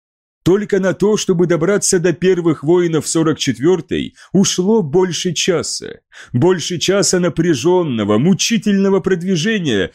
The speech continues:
когда каждый шаг по топкой земле, заваленной мертвецами, давался с огромным трудом. Тем пожирателям миров, кто поскальзывался и терял равновесие,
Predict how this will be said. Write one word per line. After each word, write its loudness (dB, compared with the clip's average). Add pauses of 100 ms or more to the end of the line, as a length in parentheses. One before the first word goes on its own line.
(140)
когда 0
каждый 0
шаг -2
по 0
топкой 0
земле, 2
заваленной 0
мертвецами, 0 (220)
давался 0
с -4
огромным 0
трудом. -6 (300)
Тем 0
пожирателям 0
миров, 2 (160)
кто 0
поскальзывался 0
и 4
терял 0
равновесие, 0